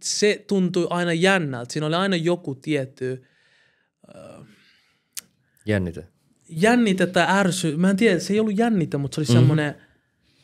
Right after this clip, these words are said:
Speaker 1: koska se ei ollut tuttuu mulle, että mä olin tavallaan mies meidän
Speaker 2: Mm,
Speaker 1: perheessä.
Speaker 2: okei.
Speaker 1: Niin se ei ollut tuttuu se ma-, maailma, vaikka mulla on ollut serkkuja ja miehiä ja futisjengeissähän just oli paljon miehiä ja tälleen.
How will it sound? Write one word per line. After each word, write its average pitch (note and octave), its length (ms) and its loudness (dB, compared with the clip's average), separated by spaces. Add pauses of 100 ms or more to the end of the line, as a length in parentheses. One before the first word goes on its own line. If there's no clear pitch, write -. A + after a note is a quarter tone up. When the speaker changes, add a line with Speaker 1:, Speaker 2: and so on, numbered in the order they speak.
(140)
Speaker 1:
koska D3 200 -4
se E3 60 4
ei E3+ 100 6
ollut F3 160 2
tuttuu A3 380 0
mulle, C3+ 220 -4
että C3 100 -2
mä G3 160 6
olin D3 240 0
tavallaan C3+ 360 -2
mies C3+ 220 -4
meidän E3 280 4
Speaker 2:
Mm, B2+ 60 -6
Speaker 1:
perheessä. A2+ 520 0 (140)
Speaker 2:
okei. G2+ 260 0 (120)
Speaker 1:
Niin D3+ 100 -4
se B2+ 100 -2
ei - 20 2
ollut F3 180 0
tuttuu D#3+ 440 -4
se C#3+ 140 -4
ma-, C#3 360 -4
maailma, C#3 280 -4
vaikka C#3 200 -2
mulla D#3+ 180 2
on E3+ 100 0
ollut D#3 140 0
serkkuja D3 560 -2
ja C#3 60 -4
miehiä C#3+ 340 -4
ja C#3 80 -2 (1200)
futisjengeissähän C#3+ 800 -2
just C3+ 240 -6
oli C3+ 160 -4
paljon C#3 300 -2
miehiä C#3 360 -4
ja C3 60 -6
tälleen. C3+ 280 -4